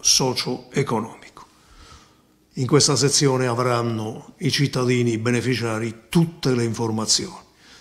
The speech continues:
tutta la modulistica. L'obiettivo che abbiamo è cominciare a pagare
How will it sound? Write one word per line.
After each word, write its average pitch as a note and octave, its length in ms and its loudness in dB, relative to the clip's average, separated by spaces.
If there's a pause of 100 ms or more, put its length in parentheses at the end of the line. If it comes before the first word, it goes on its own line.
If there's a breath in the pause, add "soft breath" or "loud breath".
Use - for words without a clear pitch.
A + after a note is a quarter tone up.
(140 loud breath)
tutta D3 460 2
la A#2+ 120 0
modulistica. B2 1160 -2 (760 loud breath)
L'obiettivo C3 720 4
che C3 120 0
abbiamo C3 680 0 (400 soft breath)
è C3 480 0
cominciare B2 880 2
a A2 120 -2
pagare A#2 1300 -4